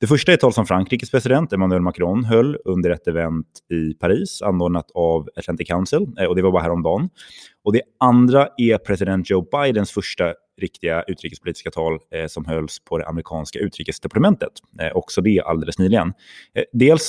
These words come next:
så är det ju så att det här artikulerade den nya Biden, Biden-administrationens utrikespolitiska prioriteringar, vilket såklart är intressant. M-, men jag tycker också att de här talen tillsammans, eh, sätter lite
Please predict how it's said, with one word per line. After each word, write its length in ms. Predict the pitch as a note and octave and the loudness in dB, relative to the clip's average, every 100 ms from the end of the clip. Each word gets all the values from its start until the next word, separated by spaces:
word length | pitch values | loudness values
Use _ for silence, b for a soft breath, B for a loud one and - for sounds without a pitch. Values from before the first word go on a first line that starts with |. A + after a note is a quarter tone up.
| - - - | -6 -8 0
så 400 | E3 D3 C#3 C3+ | 4 6 6 4
är 60 | C3 | 4
det 100 | G#2 | 2
ju 40 | |
så 120 | G2 G2 | 2 -2
att 80 | |
det 60 | - | -2
här 200 | F2+ F#2 - | -4 -4 -6
artikulerade 840 | F#2+ - F#2+ - F2+ F2 E2 E2+ E2+ | -14 -10 -8 -4 -2 -2 -2 -2 -2
den 120 | E2+ | -2
nya 220 | E2 D#2 | -4 -4
Biden, 880 | D#2+ D#2 D#2 D#2 D#2 D2+ D2+ D2+ - | -4 -4 -4 -8 -8 -8 -8 -10 -2
Biden-administrationens 1120 | F2+ E2+ E2 D#2 E2 D#2 F2 E2+ E2 E2 E2 | 0 2 0 0 -2 -4 -4 -2 0 -2 -4
utrikespolitiska 800 | F#2 E2 - - - - - D2+ - - | -6 -8 -12 -16 -16 -16 -6 -6 -6 -8
prioriteringar, 1040 | E2+ D#2 D#2 - _ - D#2 D#2 F#2+ C#3+ | -4 -2 -4 -8 _ -6 -2 0 2 2
vilket 300 | F#3 C#3 - | 0 -4 -4
såklart 300 | - A#2+ A2+ | 0 2 4
är 20 | A#2+ | 2
intressant. 380 | - A#2 C3 B B B B - | 2 2 2 B B B B -6
M-, 100 | - | 0
men 200 | C#3+ C3+ | 4 6
jag 180 | C#3+ E3 | 6 6
tycker 240 | G3+ F3+ | 4 2
också 220 | - - A#2 | 0 0 0
att 60 | |
de 100 | A2 | 2
här 100 | C3+ | 0
talen 460 | - - A#2 G#2+ G#2 | 0 2 2 2 -2
tillsammans, 960 | - - - - A#3+ A#2 D#2+ G2+ D3 - | -8 -14 -6 -2 0 0 -2 -6 -8 -10
eh, 200 | - G2+ | -6 -4
sätter 400 | - G#2+ - A2 | -4 -8 -6 -2
lite 840 | A2 A2+ G2 _ _ _ G#2 G2 | 0 0 -2 _ _ _ 0 0